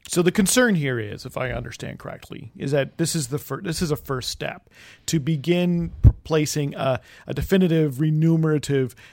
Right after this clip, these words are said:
market value to things that previously, uh, did not have market value, that were just contractually obligated in which a city could negotiate for as part of leasing the right of way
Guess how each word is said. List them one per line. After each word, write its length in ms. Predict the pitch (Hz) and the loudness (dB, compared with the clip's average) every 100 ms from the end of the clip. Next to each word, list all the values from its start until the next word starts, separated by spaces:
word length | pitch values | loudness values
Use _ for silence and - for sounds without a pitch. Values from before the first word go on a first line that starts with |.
| - | -14
market 360 | - 156 151 143 | 0 2 2 -2
value 640 | 117 135 117 123 107 92 | -4 -2 -2 -4 -6 -12
to 140 | 101 143 | -6 -4
things 280 | 165 160 139 | 0 0 0
that 100 | 151 | 0
previously, 840 | - 262 233 175 - 131 123 139 - _ _ _ - | 4 6 6 4 0 -4 -4 -6 -12 _ _ _ -2
uh, 440 | 143 135 123 117 - | 0 2 0 -2 -8
did 160 | 127 156 | -6 2
not 180 | 175 143 | 4 4
have 120 | 120 | -2
market 300 | 127 - - | -10 -12 -12
value, 400 | - 107 - 143 - | -10 -10 -12 -18 -16
that 120 | - 139 | -6 -2
were 100 | 139 | -2
just 180 | 143 - | -4 -6
contractually 720 | 147 - 139 147 - 160 135 | -8 -2 0 0 0 -2 -2
obligated 580 | 123 127 123 120 120 | -4 -6 -6 -6 -6
in 140 | 123 123 | -6 -6
which 320 | 123 - - | -8 -10 -10
a 160 | - 151 | -8 -8
city 240 | - 135 | -6 -6
could 160 | 127 127 | -6 -8
negotiate 640 | 120 123 120 - 127 117 | -6 -6 -6 -6 -6 -8
for 380 | - 117 113 - - - - | -8 -6 -6 -8 -14 -18 -10
as 140 | 131 | -8
part 320 | - 147 139 135 | -6 -2 -2 -2
of 280 | 143 123 | -4 -4
leasing 460 | 131 151 151 - 143 | -4 -4 -4 -2 -4
the 100 | 131 | -2
right 240 | 131 123 | -2 -2
of 80 | 123 | -4
way 460 | 120 123 107 107 | -4 -4 -4 -8